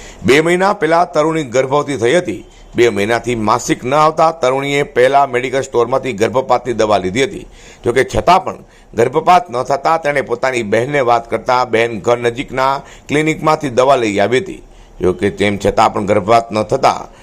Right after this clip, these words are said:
ડૉક્ટરે ઉધનાની શ્રીજી હોસ્પિટલમાં ડૉક્ટર હિરેન પટેલને ત્યાં મોકલ્યા હતા. તો ડૉક્ટર હિરેને ગેરકાયદે ગર્ભપાત કરાવ્યા બાદ રજા આપી હતી. ઘરે પહોંચ્યા બાદ તરુણીને ચક્કર આવી ઢળી પડતા તેને સંજીવની હોસ્પિટલ લઈ જવાતા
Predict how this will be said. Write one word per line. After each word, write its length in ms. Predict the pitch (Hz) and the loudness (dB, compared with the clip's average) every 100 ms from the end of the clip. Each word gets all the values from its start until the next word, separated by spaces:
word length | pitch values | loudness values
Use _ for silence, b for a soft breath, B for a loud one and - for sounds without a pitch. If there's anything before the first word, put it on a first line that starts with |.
| B B | B B
ડૉક્ટરે 380 | 120 139 160 160 127 | 0 2 4 4 2
ઉધનાની 380 | 139 139 160 165 | -2 -2 -2 -2
શ્રીજી 300 | 143 147 151 | -4 -2 2
હોસ્પિટલમાં 680 | 151 127 127 156 147 104 - - b b | 2 0 -2 0 0 -2 -8 -18 b b
ડૉક્ટર 240 | 131 - 120 | -2 0 0
હિરેન 340 | 98 143 165 143 | 2 2 0 -2
પટેલને 340 | 139 160 135 | -2 -4 -2
ત્યાં 220 | 151 123 | -2 -2
મોકલ્યા 300 | - 113 113 | -2 0 0
હતા. 220 | 95 - - - B B - | 0 -10 -16 -20 B B -4
તો 40 | |
ડૉક્ટર 280 | 107 139 139 113 | -2 2 2 2
હિરેને 320 | 120 151 170 165 120 | 0 0 -2 -2 -2
ગેરકાયદે 500 | 135 - 143 151 143 | -2 2 2 2 0
ગર્ભપાત 480 | 123 123 120 143 139 | -2 -2 0 0 0
કરાવ્યા 340 | 101 110 156 131 | -2 0 2 0
બાદ 160 | 90 95 b b 104 | -2 -8 b b -2
રજા 220 | 117 135 | 2 2
આપી 260 | 120 101 95 | 2 -2 -4
હતી. 240 | - - - - B B | -6 -18 -20 -20 B B
ઘરે 160 | - 113 | 2 2
પહોંચ્યા 400 | - 107 131 123 | 2 0 0 2
બાદ 120 | 123 120 | 2 2
તરુણીને 480 | 123 143 160 160 165 | 0 0 -2 0 -2
ચક્કર 400 | 165 131 - 147 | -2 -2 2 2
આવી 180 | 143 120 | 2 2
ઢળી 260 | 120 120 120 | -2 -2 -2
પડતા 300 | 113 135 131 | 0 0 0
તેને 240 | 131 123 | -2 -2
સંજીવની 520 | - 131 131 151 151 117 | -2 -2 -2 -2 0 -2
હોસ્પિટલ 340 | 113 98 135 117 | -4 -2 0 0
લઈ 100 | 104 | 2
જવાતા 360 | 143 156 107 | 2 2 0